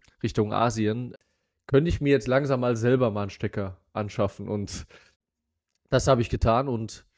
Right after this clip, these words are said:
ja, die, die zweite Sache, äh, die ich gekauft habe, ist,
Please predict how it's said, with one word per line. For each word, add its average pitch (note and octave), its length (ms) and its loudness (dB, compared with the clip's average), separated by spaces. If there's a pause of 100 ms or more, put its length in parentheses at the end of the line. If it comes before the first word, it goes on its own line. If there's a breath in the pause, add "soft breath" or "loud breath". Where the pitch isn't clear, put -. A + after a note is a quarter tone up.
(760)
ja, A#2 240 8
die, G#2+ 180 0
die G#2+ 200 -4
zweite B2 400 2
Sache, A#2+ 880 0
äh, G#2 60 -12
die A2+ 260 -4
ich A2 120 -8
gekauft A2+ 440 -2
habe, A2 300 0
ist, - 500 -6